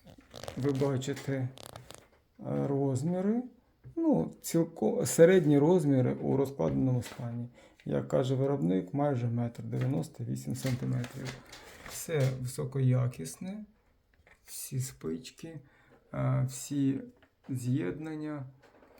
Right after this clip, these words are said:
працює все ідеально. Єдине, що б мені, е, скажімо так, хотілося побачити в цьому зонті, це можливість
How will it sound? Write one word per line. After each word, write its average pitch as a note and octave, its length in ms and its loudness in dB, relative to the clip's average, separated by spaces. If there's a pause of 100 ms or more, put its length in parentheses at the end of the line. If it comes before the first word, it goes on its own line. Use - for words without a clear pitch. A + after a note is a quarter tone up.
(140)
працює C3 500 -2
все C#3+ 320 -2
ідеально. B2+ 800 0 (480)
Єдине, E3 600 4
що C#3 260 2
б B2 80 4
мені, C3 400 10
е, B2+ 880 2 (500)
скажімо B2+ 460 2
так, B2+ 180 8
хотілося C3+ 560 4
побачити C3 540 4
в B2 40 8
цьому C3 360 8
зонті, C#3 520 6 (1120)
це F#3 440 8 (1120)
можливість C#3+ 640 4